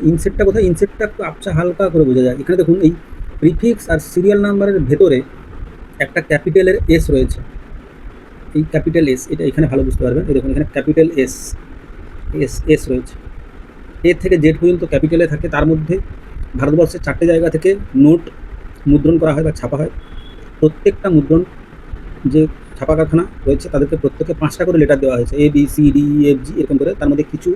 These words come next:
লেটার রয়েছে যেগুলো দেওয়া হয়নি সিকিউরিটি রিজনে, সেটা নিয়ে আমি বিস্তরভাবে একদিন ভিডিও বানাবো।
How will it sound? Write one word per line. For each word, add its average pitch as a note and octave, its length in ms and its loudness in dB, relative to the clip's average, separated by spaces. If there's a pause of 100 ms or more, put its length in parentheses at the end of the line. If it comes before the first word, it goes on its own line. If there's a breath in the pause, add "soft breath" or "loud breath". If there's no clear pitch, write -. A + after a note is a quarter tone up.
(120)
লেটার C#3+ 200 6
রয়েছে D#3 200 2
যেগুলো E3 200 4
দেওয়া C#3 200 0
হয়নি D#3+ 160 2
সিকিউরিটি E3+ 380 4
রিজনে, B2 280 -2
সেটা C#3+ 140 -4
নিয়ে D#3 100 6
আমি D#3 100 6
বিস্তরভাবে D3 460 2
একদিন D3 180 4
ভিডিও C3+ 200 2
বানাবো। C3+ 240 2